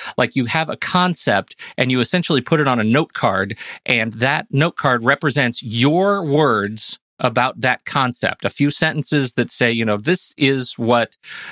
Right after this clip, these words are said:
um, you know, a, a, this is what this chemical reaction is," right? Or, "This is what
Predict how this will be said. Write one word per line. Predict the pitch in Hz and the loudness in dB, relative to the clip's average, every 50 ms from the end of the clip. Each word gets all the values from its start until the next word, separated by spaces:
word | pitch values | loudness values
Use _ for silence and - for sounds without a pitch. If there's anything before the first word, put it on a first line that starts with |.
| - - | -8 -2
um, | 117 101 101 98 104 113 143 - - 120 113 - - | -2 0 0 0 0 -2 -4 -6 -8 -8 -10 -8 -4
you | 107 110 101 | -2 0 0
know, | 98 92 87 - - - | 0 0 -2 -2 -2 -2
a, | - 107 98 101 - - - 120 110 - - - | -2 0 0 0 -2 -4 -4 -4 -4 -4 -4 -6
a, | |
this | 113 110 123 139 - - | -2 0 0 0 0 0
is | 143 120 123 | -2 0 2
what | 139 131 113 | 0 0 2
this | 113 131 - - | 0 -2 -2 0
chemical | - 135 127 120 - 131 | -2 -2 -2 0 -2 2
reaction | 120 117 107 104 104 104 - - 123 95 | 2 4 4 4 2 0 0 -2 -2 0
is," | 92 80 - - - - - - | 0 -2 -2 -4 -6 -8 -2 0
right? | 101 101 - 214 - | 0 2 2 0 0
Or, | 113 110 110 | 0 0 0
"This | 107 110 139 156 151 - | 2 2 2 2 2 0
is | 160 143 131 120 - - | 0 0 0 -2 -2 0
what | 117 123 113 117 113 | 2 2 2 2 0